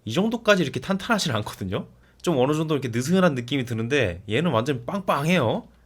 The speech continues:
심지어 이거는 몇 년 된 건데도 불구하고 아직까지도 이렇게 빵빵해요.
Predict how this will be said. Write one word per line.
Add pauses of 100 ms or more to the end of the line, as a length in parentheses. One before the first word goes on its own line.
(240)
심지어
이거는
몇
년
된
건데도
불구하고
아직까지도
이렇게
빵빵해요.